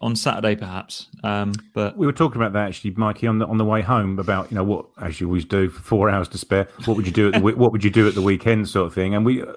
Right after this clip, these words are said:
Speaker 2: we, and we were sort of questioning whether, do you know what? And, and <clears throat> in relation to some of the questions that are coming or comments from John there about physicality and directness, you know, if you went with your nominal fullbacks being Clark and Lee, it just adds a bit of,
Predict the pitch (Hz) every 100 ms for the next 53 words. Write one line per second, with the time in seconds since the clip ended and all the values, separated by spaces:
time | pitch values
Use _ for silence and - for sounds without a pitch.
0 | - 120 110 123 _ _ - 107 110 110
1 | - 107 - - 135 - 110 107 110 -
2 | _ _ 147 147 107 113 113 120 107 92
3 | - _ - 160 117 110 113 113 104 -
4 | - 113 101 - 107 - 98 92 78 101
5 | 98 82 - 98 90 - 90 87 80 107
6 | 101 90 85 82 - 90 87 104 95 -
7 | 92 85 85 104 95 82 85 - - _
8 | _ _ _ _ _ 120 101 98 123 113
9 | 107 95 98 95 92 90 _ _ _ _
10 | 104 104 98 92 87 82 - - 92 85
11 | 82 - - 95 87 85 82 78 - -
12 | 98 87 - 90 87 104 90 85 101 _
13 | _ _ _ _ _ - 98 101 110 101
14 | 92 101 95 92 82